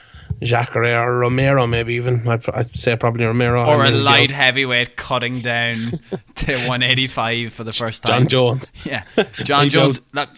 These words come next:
Speaker 2: two American heroes, <laughs> John Jones versus Tim Kennedy. Let's do it.
Speaker 1: He, that's, I think that's why he wants to take a short notice fight as well, so he can just get the fight and get out the door.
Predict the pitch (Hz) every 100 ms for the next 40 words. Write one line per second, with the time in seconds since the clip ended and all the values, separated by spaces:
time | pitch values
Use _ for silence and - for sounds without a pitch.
0 | - - 170 160 160 160 151 143 156 143
1 | 127 - 131 - 131 156 131 131 127 -
2 | 139 113 123 143 107 - - - _ -
3 | 131 - 143 156 127 139 170 - - -
4 | 131 170 156 - 147 131 131 127 123 131
5 | 127 123 123 127 127 123 120 117 117 120
6 | 120 - - - 113 113 120 117 - 117
7 | 110 120 110 120 117 117 113 113 113